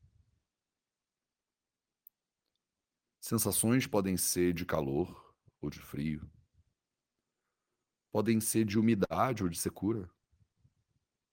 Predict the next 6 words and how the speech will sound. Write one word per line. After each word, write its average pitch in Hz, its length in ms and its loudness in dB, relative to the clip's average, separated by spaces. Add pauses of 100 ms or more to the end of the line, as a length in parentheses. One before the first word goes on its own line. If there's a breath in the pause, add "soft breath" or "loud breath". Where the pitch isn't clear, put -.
(760)
Pode 101 220 -8
ser - 140 -4
tensão, 90 680 -4 (840)
contração, 80 720 -6 (1120)
trepidação, 82 840 -2 (1120)
formigamento, 76 960 -4